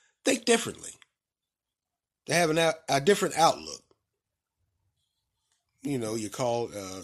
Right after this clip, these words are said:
a sellout. You hate your race. You're trying to fit in. Or you're trying to be accepted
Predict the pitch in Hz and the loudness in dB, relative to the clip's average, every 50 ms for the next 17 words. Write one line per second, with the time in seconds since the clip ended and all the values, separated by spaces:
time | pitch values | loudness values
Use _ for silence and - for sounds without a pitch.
0 | - _ _ - - - - - 147 131 117 113 113 117 123 - _ _ _ _ | -16 _ _ -4 2 4 4 6 4 4 0 0 -2 -2 -4 -6 _ _ _ _
1 | - 127 117 110 135 143 139 - 143 123 113 113 117 113 113 113 - - - - | -4 -4 0 4 4 4 4 2 0 0 0 0 -2 0 0 2 2 2 2 0
2 | - - _ _ _ _ _ _ _ - _ _ _ _ 160 180 175 - 254 254 | -8 -20 _ _ _ _ _ _ _ -20 _ _ _ _ 2 4 6 6 6 6
3 | 247 247 233 220 196 - - - - 262 247 190 165 151 120 - - - - - | 6 4 2 0 -4 -6 -4 2 4 4 6 6 6 4 4 2 -2 -8 -12 -16
4 | - _ _ _ _ _ _ _ _ _ _ _ _ _ _ _ _ _ _ _ | -20 _ _ _ _ _ _ _ _ _ _ _ _ _ _ _ _ _ _ _
5 | _ _ _ - _ - 175 180 185 196 196 196 202 202 185 143 135 135 123 113 | _ _ _ -16 _ 4 6 8 8 10 8 8 6 6 4 4 2 2 2 2
6 | - - - 170 175 185 190 196 202 208 202 - - 131 117 107 156 175 143 120 | 2 2 2 4 2 4 4 2 2 0 0 -2 -2 -2 0 0 0 2 2 2
7 | 95 - - - - - - - 233 262 262 - - 101 80 | 4 4 6 6 6 6 6 6 6 4 4 0 -8 -8 -8